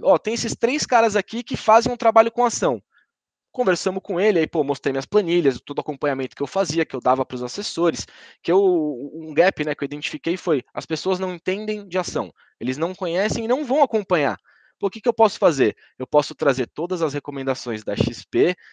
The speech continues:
e da, da, da, das casas parceiras, planilho tudo, em que meu assessor vai colocar a carteira do cliente e ele vai ter todas as recomendações. Hoje até evoluí um pouquinho mais, hoje eu puxo tudo direto da Bloomberg, com consenso,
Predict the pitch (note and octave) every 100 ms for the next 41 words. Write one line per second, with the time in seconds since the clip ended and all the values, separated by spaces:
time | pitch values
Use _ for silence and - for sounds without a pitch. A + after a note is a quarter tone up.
0 | _ A#2+ B2+ A#2+ A#2+ A#2+ A#2+ A#2+ A#2 C3
1 | A#2+ B2 - - F3 G3+ - - - F#3+
2 | G3 G#3 A3 - A#3+ C4 C4 _ _ -
3 | F3 G3 G3+ F#3 F#3+ - F#3+ G3 - F#3+
4 | F3 D#3 C#3+ C3+ - - - G3+ G3+ G3+
5 | E3+ F3+ F3+ A#2 D3+ D3+ D3 D3 - F3
6 | F3 D#3+ D3+ - D3 D3 C#3+ - G#2+ G2+
7 | - _ - - - E3+ F3 D3+ F#3+ F#3+
8 | G3 F3 F3+ B3+ B3 A3 - G3 E3 D#3
9 | F#3 E3 E3+ E3+ F3 - D3 F#3 F#3 E3
10 | E3 D#3+ D#3 C3 C#3 E3+ D3+ D3 D3 D3+
11 | C3+ D#3+